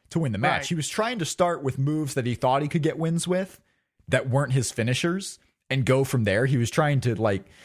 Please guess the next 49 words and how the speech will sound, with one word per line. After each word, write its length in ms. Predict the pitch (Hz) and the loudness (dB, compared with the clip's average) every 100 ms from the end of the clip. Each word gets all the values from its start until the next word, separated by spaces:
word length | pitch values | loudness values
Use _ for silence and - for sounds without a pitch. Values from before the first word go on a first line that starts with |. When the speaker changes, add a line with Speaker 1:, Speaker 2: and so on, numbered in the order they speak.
| - - 139 | -20 -8 0
Speaker 1:
uh, 260 | 117 113 - | 2 2 0
I 100 | 120 | 0
mean, 100 | 113 | 2
he 140 | 117 107 | 2 2
hit 180 | 131 | 2
his 180 | 123 107 | 2 0
reverse 340 | 110 101 110 - | -2 0 -2 0
Bloody 260 | 110 185 | 0 0
Sunday. 520 | - 185 180 170 165 | 2 2 4 2 2
He 80 | 147 | 2
hit 100 | 117 | 0
the 80 | - | -2
double 260 | 95 127 101 | 0 0 0
foot 280 | - 185 - | 0 -2 0
stomp. 420 | - 151 151 143 | 0 2 2 0
He 80 | 113 | -2
was 80 | |
trying 200 | - 151 | -2 -2
to 60 | 127 | -2
pin 160 | - 151 | -2 0
him 80 | |
with 120 | 127 139 | 0 2
almost 280 | 143 123 - | 2 0 -2
anything 400 | 160 190 190 170 | -2 0 0 0
he 120 | 160 | -2
could. 580 | - 170 170 85 76 80 - _ - _ _ | -2 -2 0 -2 -4 -10 -16 _ -20 _ _
Uh, 300 | - 101 98 | -2 0 0
but 240 | 92 - 107 | 2 2 2
Adrian 300 | 120 123 120 | 2 2 2
Neville 180 | 120 | 2
kept 220 | 120 143 - | 0 -2 0
kicking 240 | 139 131 | -2 0
out 180 | 175 180 | 0 0
because 240 | 143 135 | 0 0
Adrian 320 | 185 202 202 | 0 0 0
Neville 240 | 202 247 165 | 0 0 2
here 380 | 147 143 143 - | 2 0 -2 0
is 160 | 160 | 0
a 140 | 147 135 | 2 0
former 560 | - 196 214 196 180 - | 0 0 2 0 -2 -2
N 140 | 160 | 0
X 160 | 170 - | 0 -2
T 160 | - 139 | -2 0
champion 540 | - 247 214 117 117 | 0 0 0 0 0
in 160 | 135 131 | 0 0
his 140 | 117 | 2
own 180 | 190 202 | 2 2
right. 180 | - 175 | 0 0
Speaker 2:
Mm-hmm. 180 | 185 | -2